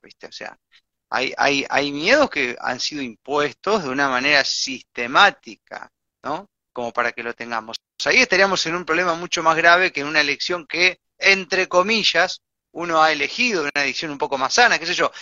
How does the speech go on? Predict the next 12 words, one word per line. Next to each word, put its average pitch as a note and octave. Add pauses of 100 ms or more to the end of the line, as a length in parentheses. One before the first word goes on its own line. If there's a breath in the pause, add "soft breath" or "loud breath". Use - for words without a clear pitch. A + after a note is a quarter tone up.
(120)
Hay D#3+
gente G#3
que D#3+
es D#3
adicta, E3
por C#3+
ejemplo, D3
a D3
hacer D3
deporte. A#2+ (360)
<laughs> -
Bueno, F#3